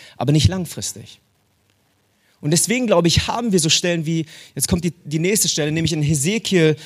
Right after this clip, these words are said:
sechsunddreißig, sechsundzwanzig bis achtundzwanzig, dass hier von, von einer inneren Transformation geredet wird.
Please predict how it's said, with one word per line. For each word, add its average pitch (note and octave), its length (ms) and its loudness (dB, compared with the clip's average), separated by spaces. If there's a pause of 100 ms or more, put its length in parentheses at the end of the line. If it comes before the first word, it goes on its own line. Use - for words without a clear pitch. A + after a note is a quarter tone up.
(160)
sechsunddreißig, E3 840 0 (160)
sechsundzwanzig D#3 680 0
bis C#3 200 -4
achtundzwanzig, D3+ 1080 -4 (1120)
dass D3 180 0
hier A3 220 0
von, F#3 360 0 (220)
von - 180 -4
einer E3+ 320 2 (120)
inneren B3+ 420 2
Transformation A2+ 760 -2
geredet F#2 380 -10
wird. - 360 -12